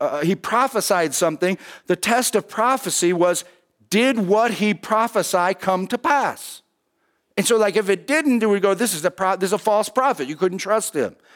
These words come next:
And so Samuel certainly had made prophecies, and they were coming to pass. He carried authority in his life. Even from a very young age, when he was called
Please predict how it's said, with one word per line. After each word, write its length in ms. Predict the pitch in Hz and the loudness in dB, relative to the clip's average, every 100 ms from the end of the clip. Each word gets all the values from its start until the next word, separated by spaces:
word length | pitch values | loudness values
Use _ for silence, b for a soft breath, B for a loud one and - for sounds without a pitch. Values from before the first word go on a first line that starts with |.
| b b b b | b b b b
And 140 | 180 | 0
so 120 | 220 | 2
Samuel 680 | 208 - 254 302 285 220 214 | 2 2 2 4 4 4 2
certainly 480 | 220 - 247 226 214 | 0 0 0 2 2
had 140 | 208 | 2
made 260 | 196 202 196 | 2 0 0
prophecies, 680 | 220 254 262 220 - 214 180 | -2 0 0 -2 -2 -2 -2
and 100 | 180 | 0
they 80 | 202 | 2
were 160 | 214 | 2
coming 380 | 208 - 226 233 | 0 0 0 2
to 80 | 220 | 0
pass. 500 | 220 233 262 180 - B B B | 0 0 0 -2 -6 B B B
He 140 | - 202 | -4 -2
carried 540 | - 240 240 233 202 - | 0 2 4 2 0 -2
authority 1040 | 185 175 - - 269 285 294 220 143 104 - _ - | -4 -4 -8 -2 2 4 4 2 0 -4 -8 _ -4
in 160 | 165 165 | 0 0
his 200 | 147 143 | 0 0
life. 500 | 135 98 78 - - b b - | 0 0 -6 -18 -20 b b 0
Even 280 | 247 285 | 2 2
from 240 | 277 254 226 | 0 2 2
a 60 | |
very 380 | 185 233 269 247 | 2 2 4 4
young 320 | 233 233 226 | 4 2 2
age, 340 | 208 247 247 175 | 2 2 0 0
when 140 | 208 | -2
he 100 | 190 | 0
was 200 | 180 170 | 0 -2
called 600 | - 226 254 240 185 185 | -2 0 2 4 2 0